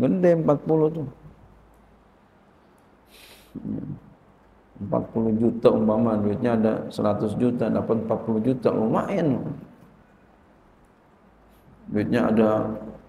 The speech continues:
umpama duit gitu ya, ada satu miliar, kita dapat empat ratus juta, dia enam ratus juta, gede juga itu. Jadi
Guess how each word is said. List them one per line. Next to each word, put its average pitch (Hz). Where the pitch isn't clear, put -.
umpama 110
duit 113
gitu 107
ya, -
ada 110
satu 113
miliar, 117
kita 107
dapat 110
empat 117
ratus 113
juta, -
dia 113
enam 113
ratus 110
juta, 120
gede 113
juga 240
itu. -
Jadi 135